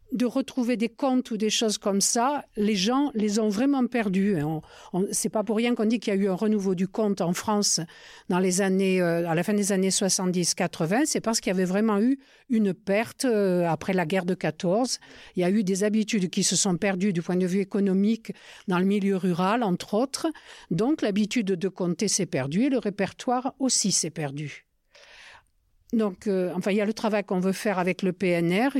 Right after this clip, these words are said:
qui est, qui nous ont demandé à, qui nous a demandé à Sirventes ce qu'on pouvait faire. J'ai proposé de restituer à la population de l'Aubrac le collectage qui a été fait par Marie-Louise Ténez, qui, elle, était lorraine, qui est accompagnée par un occitan, euh, une personne occitanophone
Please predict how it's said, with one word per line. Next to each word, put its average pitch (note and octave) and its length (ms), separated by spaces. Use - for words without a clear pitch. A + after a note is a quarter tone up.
qui F3 260
est, F3 160
qui - 140
nous F3 180
ont D#3+ 80
demandé E3+ 440
à, D#3 240
qui F#3+ 100
nous F3 220
a F3 60
demandé F3 380
à F3 40
Sirventes F3 560
ce - 120
qu'on G#3 180
pouvait F3 280
faire. A3 340
J'ai G#3 180
proposé A3+ 760
de G3 400
restituer B3+ 800
à G#3 100
la G3+ 120
population G#3+ 600
de G3 120
l'Aubrac F#3+ 640
le F#3+ 140
collectage A3 640
qui - 100
a F3+ 40
été F3+ 160
fait F#3+ 140
par F3+ 160
Marie-Louise G3 560
Ténez, F#3+ 540
qui, - 180
elle, F#3 120
était E3 220
lorraine, G3+ 600
qui - 80
est F#3+ 120
accompagnée G3+ 580
par F#3 200
un F3+ 140
occitan, F#3+ 720
euh, E3 100
une E3+ 140
personne G3 320
occitanophone F#3+ 880